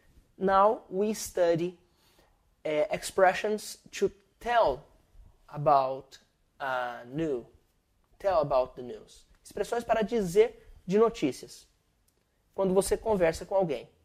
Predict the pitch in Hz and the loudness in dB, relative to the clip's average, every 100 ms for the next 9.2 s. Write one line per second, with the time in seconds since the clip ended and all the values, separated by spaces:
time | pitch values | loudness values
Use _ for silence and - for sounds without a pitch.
0 | _ _ _ _ - 180 202 208 175 170 | _ _ _ _ -6 -2 2 4 2 2
1 | 156 120 - _ _ - 262 175 120 _ | 0 0 -2 _ _ 0 4 4 2 _
2 | _ - 165 220 302 269 - 190 233 175 | _ -6 2 4 4 2 0 -4 0 2
3 | 135 - _ _ - 151 156 151 151 143 | 0 -4 _ _ -8 -2 2 4 4 0
4 | 135 139 - _ _ _ 139 135 - 180 | -2 -10 -20 _ _ _ -12 -10 -2 2
5 | 214 170 135 156 175 226 226 _ _ _ | 2 0 -6 -8 -6 -6 -12 _ _ _
6 | - - 156 240 294 190 202 165 196 214 | -18 -4 0 2 4 4 4 0 -4 -6
7 | 247 302 180 - 247 233 175 147 233 269 | -8 -10 -8 -4 2 4 4 2 -2 -2
8 | - _ - 180 170 170 151 175 143 127 | -6 _ -6 -2 -2 -2 -2 -4 -6 -10
9 | 208 | -14